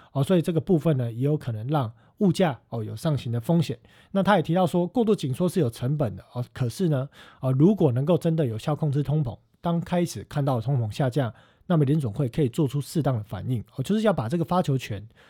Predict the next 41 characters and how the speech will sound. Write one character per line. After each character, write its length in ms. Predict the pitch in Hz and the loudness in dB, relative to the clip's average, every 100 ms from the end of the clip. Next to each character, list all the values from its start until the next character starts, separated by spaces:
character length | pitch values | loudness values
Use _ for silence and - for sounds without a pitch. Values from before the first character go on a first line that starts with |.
| _ | _
抓 160 | - 165 | 0 2
在 140 | 160 | 2
手 180 | 147 104 | -2 -6
上， 260 | - 143 - _ | -4 -4 -4 _
而 100 | - | -8
不 140 | 117 147 | -2 -2
是 160 | - | -2
放 180 | - 139 | 0 -2
给 140 | 101 | -2
市 220 | 101 160 123 | -4 -2 -4
场， 240 | 98 98 | -4 -6
让 120 | 127 | -2
它 120 | 127 | 0
浮 160 | 135 113 | -2 -4
浮 120 | 123 | -6
沉 220 | 117 - | -6 -6
沉。 160 | 127 - - - - - - 117 | -6 -10 -16 -20 -20 -20 -18 -2
那， 240 | 220 196 180 | 2 2 2
呃， 100 | 156 | 0
Master 320 | 175 208 - 165 | 2 0 2 2
他 100 | 180 | 2
提 140 | 156 | 2
到 100 | 175 | 2
说， 160 | 160 170 | 2 2
如 80 | |
果 140 | 202 170 | 4 2
通 180 | 165 185 | 2 2
货， 300 | 180 131 - | 2 2 -4
哦， 100 | 120 | -6
通 220 | 120 202 | -2 0
膨 180 | 151 117 | 0 0
依 120 | 165 | 0
然 220 | 185 127 120 | 2 0 0
顽 160 | 131 | -2
固 160 | 135 151 | 2 2
并 160 | 165 | 2
保 140 | 143 110 | 0 -2
持 140 | - | -2
在 100 | 135 | -4
高 220 | 123 139 | 0 -2
档， 120 | 131 | -2